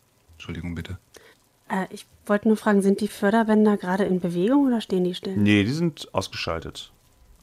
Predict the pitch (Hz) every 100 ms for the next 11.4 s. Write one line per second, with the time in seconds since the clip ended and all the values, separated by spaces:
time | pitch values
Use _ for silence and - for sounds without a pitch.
0 | _ - 101 107 110 104 101 113 120 131
1 | 123 113 110 110 110 98 98 98 104 -
2 | 101 98 104 101 101 - 101 98 92 95
3 | 95 98 - 90 95 90 82 78 - _
4 | _ _ _ _ _ _ _ - _ _
5 | _ - _ _ _ _ _ _ _ _
6 | _ _ _ - - _ _ _ _ _
7 | _ 117 98 98 - 98 101 117 - 101
8 | 95 87 - - 98 95 95 92 92 98
9 | 90 90 82 90 - 92 - - - 85
10 | 85 85 - 90 - - - 87 87 87
11 | 87 82 82